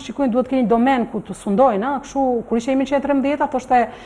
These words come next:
secili nga feudalët thoshte, "Më lë mua ju këti, më lë një cop tokë, bëhem unë princ këtu, dhe s'ka problem, le mos bashkohet Shqipëria." Ndërsa tjetri thoshte, "Më lë Shqipërinë e mesme mua, ta qeveris unë", dhe tjetri thoshte, "Më lë një principat këtu në veri." Pra, këto kështu kanë, kanë dashur gjithmonë të kenë atë domenin,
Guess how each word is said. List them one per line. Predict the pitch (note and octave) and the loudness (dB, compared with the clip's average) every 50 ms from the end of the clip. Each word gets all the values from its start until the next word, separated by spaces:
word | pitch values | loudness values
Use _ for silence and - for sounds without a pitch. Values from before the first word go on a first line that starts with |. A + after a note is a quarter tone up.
| - - - | -20 -20 -8
secili | - A3+ G3 - D4 D4+ | -6 -4 0 4 4 6
nga | D4 C#4+ C#4+ | 6 6 4
feudalët | C#4+ C4+ A#3 C#4 D4 D4 C#4 C#4 - | 4 4 6 4 4 4 2 0 -2
thoshte, | - - - A#3 | -4 -4 -2 -2
"Më | G#3+ A3 A#3+ | 0 2 4
lë | D4+ D#4+ | 4 4
mua | D#4+ D#4+ D#4+ | 6 6 6
ju | D#4 C#4+ D4+ E4+ E4+ | 6 6 6 4 4
këti, | E4+ - F4 F#4 F4 | 4 6 6 8 8
më | C#4 C#4 | 8 6
lë | D#4+ D#4+ | 6 4
një | D4+ - | 4 4
cop | E4 D#4 D#4+ - | 0 0 2 2
tokë, | E4 - - G3+ | 2 2 4 4
bëhem | G#3 C#4 D#4 D4+ C#4+ | 2 4 4 4 4
unë | D#4 D4 C#4 | 2 2 2
princ | D4+ D#4+ D#4 - - | 2 2 2 2 0
këtu, | - - F#4 A4 A4 - - - - - - | -2 0 0 0 0 -6 -18 -20 -20 -14 -8
dhe | - F#3 | -8 -8
s'ka | - - D#4+ E4 | 2 2 2 4
problem, | E4+ E4 C4 B3 G#3+ F3 E3 F3+ F#3 | 4 2 2 2 2 2 0 -2 -2
le | G3+ A3 | 0 0
mos | B3 B3+ G3+ | 0 2 4
bashkohet | A#3+ B3 A#3+ - E4 D#4 D4+ | 4 2 2 2 0 0 0
Shqipëria." | - - G3 G#3+ F3+ D#3 D3+ D3+ - - - - - - - - - - - | 0 -4 -2 -2 -2 -2 -2 -4 -6 -10 -18 -20 -20 -20 -20 -20 -20 -8 -2
Ndërsa | A#3 G#3+ A#3+ A#3 C4 B3+ | 2 2 4 4 4 2
tjetri | - D#4+ C#4+ D4 | 2 0 -2 0
thoshte, | C#4+ C4+ C4+ C4 | 0 0 0 0
"Më | B3 | 2
lë | C#4 C#4 | 0 0
Shqipërinë | - - C4+ D#4+ D#4 E4 | 0 0 2 4 4 6
e | D#4 | 6
mesme | E4+ E4+ D#4 D#4+ - D4 C#4 | 6 4 2 2 2 2 2
mua, | C4+ C4+ C4 B3+ C#4+ D#4+ - | 4 4 4 4 2 0 2
ta | - A#3+ A3+ G#3 G3 G3 | 4 4 6 6 4 2
qeveris | - - G#3 G3+ G3+ G3 E3+ - | -2 -2 0 2 2 2 2 2
unë", | D4+ F#4 A#4+ - - - - - - - | 0 -2 -2 -4 -14 -20 -20 -20 -6 -4
dhe | C#4 | 2
tjetri | C4+ E4 E4+ E4+ D4 | 4 4 4 4 2
thoshte, | C#4+ D#4+ D#4 D#4 | 0 2 2 4
"Më | C#4 C4+ | 4 6
lë | D#4+ E4 | 6 6
një | D#4 D#4+ | 4 4
principat | C#4+ - - A#3+ - C#4+ C#4 C#4 - | 0 -4 -4 2 2 2 2 2 0
këtu | - C#4+ | -2 0
në | B3 | 2
veri." | A#3 A3+ A3 G3 D#3 - - - - - - - - | 2 4 4 2 0 0 -6 -18 -20 -20 -20 -8 2
Pra, | - D#4+ D#4 | 4 4 4
këto | D4 - - E4 D4 | 4 2 -4 -6 -6
kështu | - - - | -6 -6 -10
kanë, | D#4+ - F4+ E4+ E4 D4+ D#4+ - - - | -4 0 0 2 2 0 -2 -10 -4 0
kanë | E4+ E4+ D#4 | 0 4 6
dashur | E4+ E4 C4+ - - G#3 | 6 4 4 2 -4 -4
gjithmonë | G#3 C#4+ C#4 C#4+ D4+ E4 D#4+ | -4 -4 0 2 2 2 2
të | - - | 0 0
kenë | D#4 D4+ C#4+ C#4 | -2 0 0 0
atë | C4+ C#4+ | 0 0
domenin, | A#3 C4+ C#4+ D4 D4+ D4+ D4+ C#4+ C#4+ C#4+ C#4 C4+ C4+ | 0 0 0 2 0 0 0 0 0 0 0 -2 -2